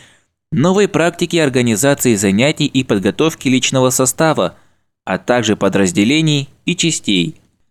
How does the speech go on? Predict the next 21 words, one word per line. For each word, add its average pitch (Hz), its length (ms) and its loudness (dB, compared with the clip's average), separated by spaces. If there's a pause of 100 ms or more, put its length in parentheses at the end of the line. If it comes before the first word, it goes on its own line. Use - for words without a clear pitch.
(260)
Вещавший 180 600 0
перед 151 260 -2
строем 156 360 0
генерал 123 380 0
Кондратенко, 120 880 0
отличавшийся - 800 -2
энергичными 151 840 0
действиями 120 580 0
против 117 480 -4
инкаусского 110 720 0
десанта, 147 680 0 (680)
призвал 123 420 2
их 165 140 -2
не 160 140 2
только 175 440 2
механически 127 760 -2
исполнять 120 480 0
все - 180 -2
требования 117 640 0
назначенных 107 600 -2
командиров, 120 640 2